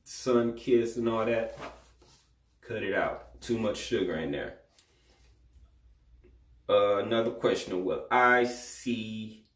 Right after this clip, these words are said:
worms in my stool? During the cleansing, it's very common to see things in your stool that you may not have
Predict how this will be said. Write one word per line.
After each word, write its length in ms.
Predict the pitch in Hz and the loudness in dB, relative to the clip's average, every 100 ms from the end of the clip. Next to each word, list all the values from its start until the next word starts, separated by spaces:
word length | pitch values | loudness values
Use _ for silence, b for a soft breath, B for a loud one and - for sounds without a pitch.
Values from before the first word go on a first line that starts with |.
| _ _ _ - | _ _ _ -16
worms 840 | 98 113 110 101 98 95 92 - - | -4 -2 0 -2 -2 -4 -6 -14 -10
in 480 | 101 107 104 104 101 | -8 -6 -6 -8 -6
my 320 | 101 101 95 | -4 -2 -2
stool? 920 | - - - 123 113 92 90 - - - _ _ _ _ - - _ - - - - - _ - - - - _ _ _ _ _ _ _ | -4 -8 -4 4 4 4 -2 -6 -14 -20 _ _ _ _ -20 -20 _ -14 -14 -12 -12 -12 _ -14 -14 -16 -20 _ _ _ _ _ _ _
During 280 | 131 143 139 | 4 4 6
the 80 | 120 | 2
cleansing, 540 | - 165 131 131 127 | 0 0 2 2 0
it's 140 | 117 110 | -2 0
very 340 | 127 120 127 | 2 4 2
common 340 | 139 123 113 - | 0 0 0 -2
to 140 | 110 | -10
see 380 | - 143 139 139 | -6 2 4 4
things 280 | 120 110 117 | 0 0 -4
in 100 | 107 | -2
your 120 | 95 | -4
stool 520 | - - 139 120 110 | -4 -4 6 6 6
that 260 | 107 95 117 | 2 0 0
you 120 | 117 | 0
may 220 | 113 104 | 0 -2
not 200 | 104 101 | -4 -4
have 400 | - 110 101 - | -4 -2 -2 -4